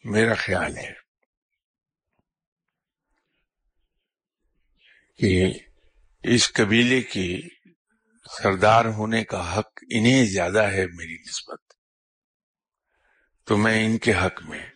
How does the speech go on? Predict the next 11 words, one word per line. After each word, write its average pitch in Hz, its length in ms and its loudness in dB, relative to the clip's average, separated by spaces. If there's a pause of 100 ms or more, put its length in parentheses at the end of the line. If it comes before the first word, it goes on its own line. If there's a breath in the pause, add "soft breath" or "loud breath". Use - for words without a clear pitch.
(380)
دستبردار 98 720 0
ہو 90 160 -6
رہا 82 180 -8
ہوں، 92 280 -12
آج 92 240 0
سے - 260 -6
یہ 95 180 4
آپ 80 180 -4
کے 98 160 -4
سردار - 480 -2
ہیں۔ - 140 -8